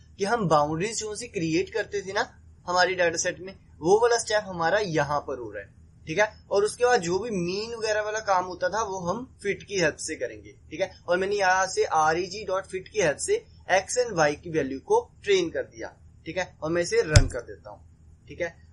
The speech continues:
आप देख सकते हो जो सा हमारा decision tree है वो successfully train हो चुका है, मतलब हमारा model successfully train हो चुका है। अब हम क्या करेंगे, उसे graphically show करवाएंगे।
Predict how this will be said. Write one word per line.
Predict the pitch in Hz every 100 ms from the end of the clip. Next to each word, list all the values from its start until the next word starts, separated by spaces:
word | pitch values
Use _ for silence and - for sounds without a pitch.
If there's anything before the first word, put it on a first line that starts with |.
| 156
आप | 175
देख | 180 180
सकते | 185 -
हो | 220
जो | 196
सा | 190 208
हमारा | 190 196
decision | 190 165 170 156 185
tree | 156 180
है | 214
वो | 190
successfully | 185 170 - 156 147 - 170 185 254 - - -
train | 175 175 214
हो | 160 160
चुका | 165 - 131
है, | 120
मतलब | 143 170
हमारा | 165 160 151 165
model | 143 139 220 - - - -
successfully | - 170 170 151 - 180 214
train | 180 170 214
हो | 160 147
चुका | - -
है। | 107 - - -
अब | 214 233
हम | 262
क्या | 262 233
करेंगे, | 190 170 175 208
उसे | 196 170 214
graphically | 226 170 139 143 160 170 233
show | - 196 190
करवाएंगे। | 180 139 110 98 104